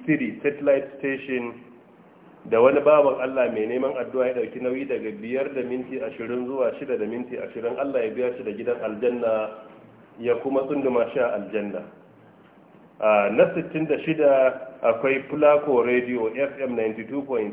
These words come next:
three Yola, daga sha biyu na rana zuwa karfe ɗaya. Shi ma wani bawan Allah ya ɗauki nauyi, Allah ta'ala ya biya shi da gidan aljanna. A,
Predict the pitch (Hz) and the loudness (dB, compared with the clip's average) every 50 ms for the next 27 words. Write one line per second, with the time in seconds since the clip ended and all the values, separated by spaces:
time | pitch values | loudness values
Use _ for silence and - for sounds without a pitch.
0 | - - 135 131 131 123 107 104 113 113 113 110 101 95 90 - - - - - | -6 -8 -8 -6 -6 -6 -6 -4 -2 -2 0 0 0 -2 -4 -4 -8 -16 -20 -20
1 | - - - - - - - 117 113 113 113 110 - - 156 156 143 127 123 127 | -20 -20 -20 -20 -20 -6 -2 0 0 2 0 -2 0 2 4 4 4 4 0 -2
2 | 127 127 127 127 127 127 123 123 127 123 123 127 139 131 120 113 120 120 123 120 | 0 2 4 4 6 4 4 4 2 0 0 0 0 0 0 0 -2 -6 -6 -6
3 | 123 120 110 117 120 123 123 120 117 117 - - 135 127 131 135 127 127 127 127 | -8 -10 -8 -6 -4 -2 -2 -2 -2 -4 -6 -8 -8 -4 -2 -2 0 0 0 -2
4 | 127 127 131 131 131 127 120 117 123 123 123 120 113 117 117 113 104 101 - 127 | -2 0 0 2 2 2 0 -2 -6 -8 -6 -6 -6 -6 -6 -8 -10 -10 -8 -4
5 | 127 127 127 127 131 - 127 131 127 123 117 107 - 110 107 120 120 120 120 123 | -2 -2 -2 -2 -4 -8 -10 -8 -6 -4 -4 -4 -6 -8 -8 -6 -6 -4 -4 -4
6 | 120 120 117 113 - - - - - - - - - - 101 113 117 113 117 127 | -2 -4 -4 -6 -8 -12 -18 -20 -20 -20 -20 -20 -20 -14 -10 -8 -8 -8 -4 -2
7 | 139 135 135 127 - 135 117 110 104 107 117 120 120 120 120 117 107 95 92 110 | 0 0 0 0 -2 -4 -6 -6 -8 -6 -4 -4 -4 -4 -6 -8 -10 -8 -8 -8
8 | 104 104 101 95 85 - - - - _ _ _ _ _ _ _ - _ _ _ | -6 -6 -6 -8 -10 -12 -16 -20 -20 _ _ _ _ _ _ _ -20 _ _ _
9 | _ _ _ - - 107 | _ _ _ -8 -6 -4